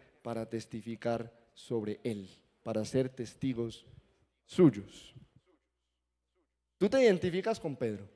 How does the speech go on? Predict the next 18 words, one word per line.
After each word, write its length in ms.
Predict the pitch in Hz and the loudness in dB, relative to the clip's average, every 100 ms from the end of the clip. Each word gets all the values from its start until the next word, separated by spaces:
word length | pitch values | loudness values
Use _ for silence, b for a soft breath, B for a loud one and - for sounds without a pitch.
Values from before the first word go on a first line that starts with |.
| _ _ _ _ _ _ _ _ _ _ _ _ _ _ _ _ _ _ _ _ - | _ _ _ _ _ _ _ _ _ _ _ _ _ _ _ _ _ _ _ _ -2
Yo 120 | 190 | 0
sí. 320 | 202 208 - - _ _ _ _ _ _ _ _ _ _ _ _ _ | 2 0 -2 -16 _ _ _ _ _ _ _ _ _ _ _ _ _
¿Te 100 | 165 | 0
confunden 600 | 151 170 160 196 208 226 | 4 2 4 4 6 6
los 140 | 208 165 | 4 2
propósitos 840 | 156 151 180 185 196 196 196 170 | 2 4 4 4 2 2 2 4
de 140 | 147 | 4
Dios 280 | 143 156 160 | 4 2 2
para 220 | 170 156 | 0 0
tu 100 | 139 | -2
vida 220 | 135 113 101 - _ _ _ _ _ | -4 -6 -10 -20 _ _ _ _ _
y 40 | |
para 200 | 127 139 | 2 6
el 100 | 135 | 6
mundo? 380 | 147 143 110 110 - _ _ _ _ 156 _ _ _ _ _ _ _ _ 101 | 6 2 0 -6 -14 _ _ _ _ _ _ _ _ _ _ _ _ _ -8
A 40 | |
mí 80 | 117 | 0
también. 400 | 139 143 107 | 4 4 2